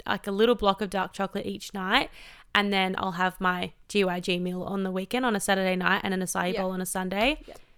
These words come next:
Speaker 1: I'm so much better that
Speaker 2: Yeah.
Speaker 1: way than, like, scoffing my face, because if I eat a whole heap of crap on a Saturday night,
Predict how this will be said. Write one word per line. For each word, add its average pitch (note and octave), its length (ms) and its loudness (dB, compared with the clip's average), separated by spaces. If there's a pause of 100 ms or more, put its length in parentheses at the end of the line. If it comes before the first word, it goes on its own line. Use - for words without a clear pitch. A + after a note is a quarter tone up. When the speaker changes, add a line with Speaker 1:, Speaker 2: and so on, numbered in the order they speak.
(180)
Speaker 1:
I'm G3+ 160 2
so F#3+ 160 4
much F#3+ 200 -2
better F#3+ 220 -2
that G3 180 2
Speaker 2:
Yeah. G3+ 60 -4
Speaker 1:
way F#3+ 180 4
than, F#3 200 -2
like, F3+ 240 -4
scoffing - 640 0
my F#3 200 -2
face, G3 540 -2
because - 320 0 (460)
if A3+ 180 2
I A3 600 6 (320)
eat G#3 300 2 (800)
a G#3+ 40 2
whole G3 240 4
heap G3 160 4
of G3 100 -2
crap F3+ 240 -2
on G3 80 0
a F3 60 -2
Saturday F3+ 340 0
night, F3+ 400 4